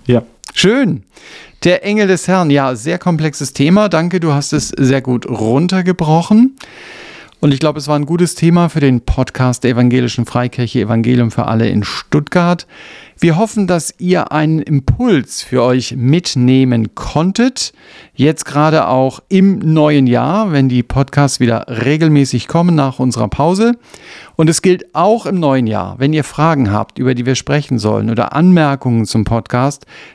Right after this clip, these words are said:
Speaker 2: dann schreibt uns doch unter podcast at e f a minus stuttgart punkt d e. Wir wünschen euch Gottes Segen und die Begleitung des Felsens Christus in eurem Leben, um es mit den Worten des Korintherbriefes zu sagen.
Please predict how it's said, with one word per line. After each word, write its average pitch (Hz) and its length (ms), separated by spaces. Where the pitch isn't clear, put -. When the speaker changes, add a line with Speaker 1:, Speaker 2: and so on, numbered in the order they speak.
Speaker 2:
dann 170 240
schreibt 185 400
uns 113 240
doch 113 200
unter 120 240
podcast 185 800
at 139 320
e 135 140
f 110 160
a 147 400
minus 165 460
stuttgart 123 680
punkt 120 520
d 135 60
e. - 60
Wir 165 140
wünschen 233 260
euch 165 300
Gottes 202 360
Segen 113 480
und 120 140
die 123 60
Begleitung 190 920
des 165 260
Felsens 151 680
Christus - 760
in 131 220
eurem 120 360
Leben, 170 460
um 151 240
es 131 440
mit 127 320
den 110 200
Worten 120 380
des 110 200
Korintherbriefes 101 880
zu - 100
sagen. - 340